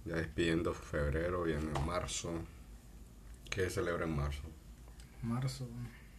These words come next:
Speaker 1: ¿Qué viene? Bueno, Semana Santa. No,
Speaker 2: No,
Speaker 1: ah.
Speaker 2: en abril.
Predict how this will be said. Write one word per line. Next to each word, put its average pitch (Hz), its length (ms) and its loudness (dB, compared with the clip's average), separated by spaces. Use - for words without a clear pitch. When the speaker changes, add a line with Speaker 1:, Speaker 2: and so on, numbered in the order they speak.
Speaker 1:
¿Qué 82 100 -2
viene? 73 340 2
Bueno, 69 340 0
Semana 76 400 2
Santa. 87 380 -2
No, - 220 0
Speaker 2:
No, 123 40 8
Speaker 1:
ah. 110 120 2
Speaker 2:
en 113 140 2
abril. 113 420 2